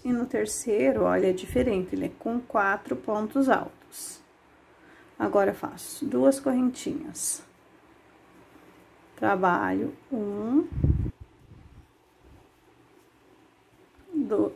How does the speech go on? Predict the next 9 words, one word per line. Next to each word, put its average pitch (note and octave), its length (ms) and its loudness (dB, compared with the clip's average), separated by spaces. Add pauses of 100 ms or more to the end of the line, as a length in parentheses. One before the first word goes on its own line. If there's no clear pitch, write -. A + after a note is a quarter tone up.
(180)
um B3 200 6
bloquinho F#3+ 880 2 (760)
com G3 160 -4
três F3+ 360 0
pontos F#3+ 480 -6
altos. G3 920 -4 (1500)
O B3 160 2
segundo G3 720 0
agora. F3 760 2